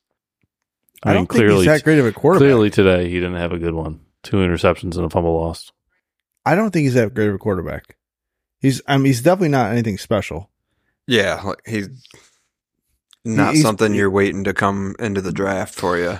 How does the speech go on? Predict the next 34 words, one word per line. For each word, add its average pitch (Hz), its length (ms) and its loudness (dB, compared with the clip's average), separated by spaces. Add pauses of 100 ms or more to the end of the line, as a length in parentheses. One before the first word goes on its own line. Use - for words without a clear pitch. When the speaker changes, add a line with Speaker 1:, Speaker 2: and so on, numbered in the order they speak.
Speaker 1:
You - 100 -4
wanna 120 140 2
Speaker 3:
Yeah. 123 40 2
Speaker 1:
know 117 60 2
what 110 100 2
he's 92 140 -6
doing? 104 300 -4
He's 101 160 -8
just 92 140 -14
making 101 280 -2
all 92 140 2
his 90 80 0
money 90 240 -2
now 90 260 0
because 87 260 -6
he's 87 160 -8
not 90 160 -4
gonna 90 140 -8
go 87 100 -2
to 87 40 -2
the 85 100 -6
N 87 140 -8
F 82 80 -14
L. 87 260 -12 (680)
Speaker 2:
He's 165 200 -2
projected 180 580 -2
to 160 80 0
go. 147 320 0
I 123 120 -4
don't, 151 240 -6
I 107 160 -4
don't 185 180 -2
want 95 220 -8
him. 139 300 -10